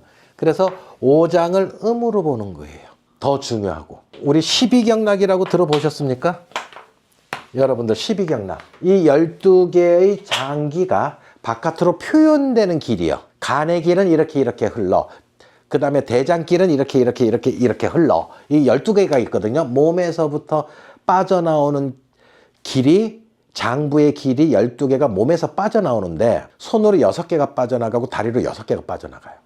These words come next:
십이경락이라고 안 들어봤나?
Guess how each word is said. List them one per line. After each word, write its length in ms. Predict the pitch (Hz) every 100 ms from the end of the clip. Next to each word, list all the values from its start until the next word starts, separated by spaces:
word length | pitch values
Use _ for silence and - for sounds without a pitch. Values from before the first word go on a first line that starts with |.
| -
십이경락이라고 960 | - 233 214 196 185 175 156 151 147 - _ _ _ _ _ _ -
안 200 | 123 143
들어봤나? 480 | 156 120 127 180